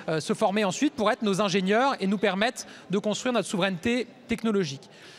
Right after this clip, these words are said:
Vous me demandez comment est-ce que ces mesures vont se mettre en place ? Ben, elles vont se mettre en place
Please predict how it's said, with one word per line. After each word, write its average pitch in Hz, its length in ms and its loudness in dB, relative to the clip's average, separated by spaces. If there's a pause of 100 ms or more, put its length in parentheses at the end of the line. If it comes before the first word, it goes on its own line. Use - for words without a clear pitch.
(280)
Vous 202 80 -2
me 202 60 4
demandez 233 280 2
comment 262 200 2
est-ce - 100 -2
que 226 80 -2
ces 220 140 0
mesures 220 260 0
vont 208 100 0
se 196 120 -4
mettre 202 160 0
en 190 40 2
place ? 190 400 -4 (560)
Ben, 139 100 -4
elles 131 40 -2
vont 143 120 -6
se - 100 -10
mettre 151 160 -4
en 143 80 -4
place 202 280 -2